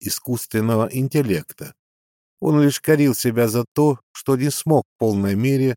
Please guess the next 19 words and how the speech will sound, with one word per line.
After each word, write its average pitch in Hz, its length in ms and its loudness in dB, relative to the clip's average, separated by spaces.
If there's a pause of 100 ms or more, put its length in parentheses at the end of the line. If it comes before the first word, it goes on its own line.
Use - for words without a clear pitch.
выполнить 107 640 2
данное 98 380 2
обещание 107 720 0
своему 104 440 -2
соратнику 107 720 -2
Демиану. 107 680 -4 (1080)
Я 135 260 2
вытянул 120 520 0
затёкшие 120 720 -2
ноги. 87 480 -2 (640)
Пластик 101 520 -2
податливо 101 640 -2
затрещал, 113 800 0 (200)
и 107 80 -8
под 113 260 -2
действием 110 600 0
автоматики 139 1120 -2
откинулась 131 720 -2
крышка 117 480 -4